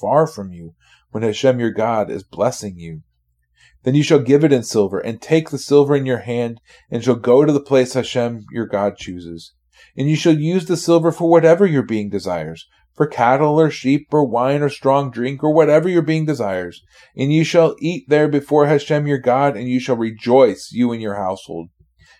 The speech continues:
And do not forsake the Levite who is within your gates, for he has no part nor inheritance with you. At the end of every third year, you bring out all the tithe of your increase of that year, and store it up within your gates.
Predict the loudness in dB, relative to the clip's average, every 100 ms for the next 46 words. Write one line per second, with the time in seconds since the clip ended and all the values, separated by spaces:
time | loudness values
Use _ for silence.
0 | -16 -16 -6 0 2 2 4 2 0 0
1 | -2 0 2 2 0 -4 0 2 2 0
2 | -4 -4 -4 -4 -10 -12 -12 -10 -6 -6
3 | -6 -8 -4 -2 0 0 -2 0 2 2
4 | 2 2 2 0 0 2 2 0 -2 -12
5 | -14 -8 -8 -8 -18 -18 _ _ _ _
6 | _ _ _ _ -2 -2 0 2 2 2
7 | 2 2 4 4 4 4 4 4 2 2
8 | 2 4 2 4 4 6 4 2 4 4
9 | 2 -2 -4 -10 -10 -10 -10 -6 -6 -2
10 | -4 -4 -10 -12 -14 _ _ -14 -12 -2
11 | 4 6 6 6 4 -2 -6 -6 -4 -6
12 | -6 -12 -14 -20 -20